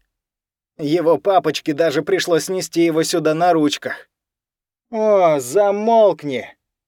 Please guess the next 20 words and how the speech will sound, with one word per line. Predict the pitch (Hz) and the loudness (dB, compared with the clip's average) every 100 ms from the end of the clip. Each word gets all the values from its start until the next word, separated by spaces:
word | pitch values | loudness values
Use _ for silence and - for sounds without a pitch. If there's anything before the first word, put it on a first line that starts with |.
| _ _ _ _ | _ _ _ _
застонал | 117 127 143 135 135 135 120 - | -6 -2 0 2 2 2 0 0
Аарон. | 151 110 87 82 - _ _ _ _ _ _ _ _ | -2 -2 -6 -12 -20 _ _ _ _ _ _ _ _
«Стоит | - - 262 208 | -14 -2 0 0
тебе | 226 214 | 0 0
понервничать, | 190 233 254 240 196 180 180 190 | 2 0 4 2 2 -4 0 0
и | |
ты | 190 196 | 2 0
сразу | 220 208 165 208 | 2 2 2 0
иголки | 190 190 165 | 2 0 0
выпускаешь». | 147 143 160 - 135 110 - - _ _ _ _ _ _ _ | -2 -2 -4 0 0 0 -4 -16 _ _ _ _ _ _ _
Кол | - 208 262 - | -2 0 0 -2
удивлённо | 165 139 135 139 214 202 175 | -2 0 0 0 0 0 0
посмотрел | 165 - 135 120 127 120 | -2 -2 -4 -2 0 0
на | 127 | -2
Джаспера. | 139 143 139 - 110 82 - - _ _ _ _ _ _ | -4 -2 -4 -4 -10 -10 -14 -18 _ _ _ _ _ _
«Это | 117 120 117 120 107 | -2 0 0 -2 -4
правда?» | - 101 107 147 156 202 160 _ _ _ _ _ _ _ | -6 -2 0 0 -2 -6 -8 _ _ _ _ _ _ _
По | - 101 | -6 -4
мнению | 110 147 196 147 104 98 | -2 -2 0 0 -2 -4
Кола, | - 226 156 98 - | 0 2 2 -2 -10